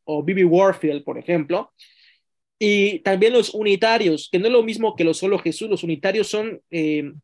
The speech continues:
cristianos tan racionalistas que creen que Jesús no es Dios, que Jesús es un profeta, ¿verdad? Y que la divinidad es Yahweh, el Dios Padre, pero Jesús no es Dios y que el Espíritu también es una fuerza.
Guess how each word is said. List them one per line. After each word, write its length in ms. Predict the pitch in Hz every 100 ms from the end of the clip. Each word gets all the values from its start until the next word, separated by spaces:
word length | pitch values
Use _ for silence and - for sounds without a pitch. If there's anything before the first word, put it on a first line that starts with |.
| _ _
cristianos 400 | 190 180 226 208
tan 180 | 208 233
racionalistas 960 | 247 240 185 160 165 214 196 214 - _ _ _ _ _
que 140 | _ 175
creen 240 | 196 220
que 100 | 214
Jesús 240 | 190 - 196
no 80 |
es 80 | 202
Dios, 500 | 170 226 147 - - _ _ _ _ _ _ _ _ _
que 120 | -
Jesús 180 | 156 196
es 100 | 180
un 120 | 208
profeta, 560 | 185 165 208 202 214 196
¿verdad? 240 | 170 165
Y 80 | 180
que 340 | 170 151 147 - _
la 140 | 160
divinidad 360 | 156 156 160 170
es 160 | 202 165
Yahweh, 460 | 185 175 160 147
el 80 | 147
Dios 200 | 165 170
Padre, 360 | - 190 151 139 _ _ _
pero 160 | 165
Jesús 340 | 156 165 185 175
no 80 |
es 100 | 175
Dios 280 | 151 208 226
y 80 | 220
que 80 | 165
el 20 |
Espíritu 400 | 160 - 196 180
también 240 | 160 160
es 120 | 170 170
una 180 | 160
fuerza. 420 | - 160 135 135